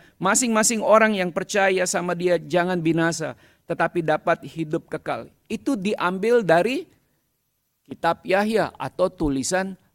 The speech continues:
Rasul Yohanes. Begitu juga berikutnya di Ras-, eh, Injil Yahya pasal satu ayat satu. "Pada mulanya adalah firman." Ya, dikatakan perkataan itu, dan perkataan itu ada sama-sama Allah, dan perkataan itu pula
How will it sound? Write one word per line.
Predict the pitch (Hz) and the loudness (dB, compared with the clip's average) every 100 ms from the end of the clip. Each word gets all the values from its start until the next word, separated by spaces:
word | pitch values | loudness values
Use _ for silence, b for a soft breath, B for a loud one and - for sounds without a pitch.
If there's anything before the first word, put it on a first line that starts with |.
| _ | _
Rasul | 120 120 160 160 | -12 -10 -8 -4
Yohanes. | 165 202 214 175 123 - b b - | -2 2 2 2 -4 -10 b b -4
Begitu | 165 160 190 220 | -2 0 -2 -2
juga | 175 220 247 - | -2 4 4 4
berikutnya | 160 196 196 220 202 180 127 b b b | 0 0 2 2 2 -2 -4 b b b
di | 139 160 175 156 - | -4 -2 -2 -4 -8
Ras-, | 151 151 165 - | -4 -2 -2 -2
eh, | 151 151 151 - - 175 | 0 0 -2 -6 -10 -2
Injil | 170 170 175 | 0 2 2
Yahya | 170 175 170 | 0 0 -2
pasal | 156 165 165 | -2 -2 -4
satu | 175 - 185 | -4 -4 -4
ayat | - 165 160 - | -2 -2 -2 -2
satu. | 180 175 160 120 b b - | -4 -2 -6 -8 b b -4
"Pada | 143 156 | -2 -2
mulanya | 170 175 175 185 190 - | -2 0 0 0 -4 -4
adalah | 165 165 165 170 | -2 0 0 -2
firman." | - 190 170 135 113 - b b _ | -2 -2 0 -2 -4 -12 b b _
Ya, | 139 151 156 156 | -8 -8 -8 -18
dikatakan | - 143 147 147 151 - 170 156 - | -14 -8 -6 -4 -6 -2 -4 -4 -8
perkataan | 175 - 165 180 165 - | -6 -2 -2 0 -2 -2
itu, | 170 160 | -6 -4
dan | 131 156 160 | 0 0 0
perkataan | 175 - - 175 | -2 -2 0 -2
itu | 180 170 202 180 | -2 -4 -2 0
ada | 147 170 175 | 0 2 2
sama-sama | 185 175 175 170 175 170 | 2 0 -2 -4 -4 -4
Allah, | - 170 139 - B _ | -2 -2 -2 -6 B _
dan | 160 | -2
perkataan | 160 - 160 156 170 | 2 2 0 0 -4
itu | - 165 180 | -2 -4 -4
pula | - 170 | -2 0